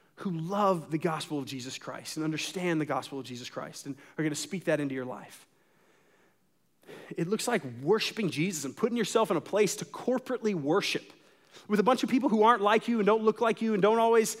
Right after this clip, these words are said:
have the same worldview as you, and worshiping Jesus for who he is. Um, being in the Word of God, that's how you sow into the Spirit.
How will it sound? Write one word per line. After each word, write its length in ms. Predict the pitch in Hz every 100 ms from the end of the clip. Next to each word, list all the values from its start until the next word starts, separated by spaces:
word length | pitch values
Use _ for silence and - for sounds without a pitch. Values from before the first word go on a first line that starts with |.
| -
have 180 | - 208
the 60 | 196
same 260 | - 226
worldview 560 | 196 208 214 185 214 214
as 100 | 175
you, 220 | 202 214
and 220 | 180 147
worshiping 560 | 151 226 233 - 240 190
Jesus 400 | 143 196 170 151
for 120 | 147
who 140 | 147 185
he 300 | - 185 160
is. 340 | 135 - - - - - _ _ - -
Um, 380 | 156 147 143 139 -
being 280 | 151 208 247
in 80 | 226
the 80 | 190
Word 240 | 170 196
of 140 | 170 131
God, 520 | 165 175 180 147 - - _ _ _ _ _ -
that's 180 | 220
how 80 | -
you 140 | 202 165
sow 400 | - 170 156 143
into 200 | 139 143
the 60 |
Spirit. 460 | 131 - 131 -